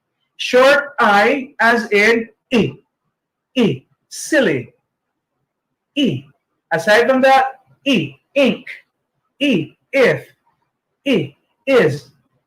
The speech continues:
Ayan. A silly little kitten. Please go with me.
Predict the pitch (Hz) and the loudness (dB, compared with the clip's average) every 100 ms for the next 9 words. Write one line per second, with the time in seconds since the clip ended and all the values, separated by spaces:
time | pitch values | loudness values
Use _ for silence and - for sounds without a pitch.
0 | _ 151 165 156 127 110 _ _ _ _ | _ -4 0 0 -2 -6 _ _ _ _
1 | _ _ _ - - 196 - 269 277 277 | _ _ _ -8 -2 -2 0 0 2 4
2 | 277 262 - _ - 247 247 247 247 247 | 2 0 -6 _ -2 2 4 4 4 4
3 | 240 - - 208 180 117 - _ _ _ | 0 -6 -10 -2 0 0 -4 _ _ _
4 | _ _ _ _ _ _ _ - 185 - | _ _ _ _ _ _ _ -2 -2 0
5 | 233 254 254 254 254 151 - | 2 4 4 2 2 0 -4